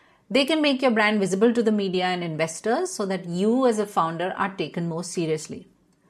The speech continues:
For example, my company helps create an effective LinkedIn strategy. We create content and a plan for posting based on the founder's personality.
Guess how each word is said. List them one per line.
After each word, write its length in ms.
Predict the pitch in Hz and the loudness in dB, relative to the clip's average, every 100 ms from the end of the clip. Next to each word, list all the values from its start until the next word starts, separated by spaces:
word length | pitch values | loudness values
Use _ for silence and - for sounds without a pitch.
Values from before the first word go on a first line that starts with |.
| _ _ _ | _ _ _
For 100 | 294 | 0
example, 400 | 254 285 269 311 | 4 4 4 6
my 300 | 233 208 254 | 6 6 4
company 380 | 262 254 262 254 | 4 4 2 4
helps 360 | 214 208 - | 4 2 -4
create 460 | - 208 208 208 214 | -8 -2 2 2 2
an 100 | 196 | -2
effective 380 | 190 185 196 190 | -2 -2 0 0
LinkedIn 400 | 170 156 185 175 | -2 -2 -4 -4
strategy. 640 | - 175 156 147 - - _ _ _ _ | -2 -4 -4 -12 -14 -16 _ _ _ _
We 160 | 208 240 | 2 2
create 360 | 247 247 233 | 4 4 4
content 640 | 220 196 190 202 190 196 196 | 0 0 2 2 2 -2 -4
and 160 | 185 196 | -2 -2
a 60 | |
plan 320 | 196 190 165 175 | 0 0 0 -2
for 160 | 208 | -4
posting 640 | 202 175 175 - 208 233 170 | -2 -4 -2 -2 -2 -2 4
based 400 | 196 226 233 - | 4 4 0 -6
on 180 | 185 185 | -4 -2
the 80 | 196 | 0
founder's 440 | 185 160 160 170 | 0 0 -2 -4
personality. 800 | - 175 - 156 156 156 151 | -4 -6 -4 -4 -4 -10 -16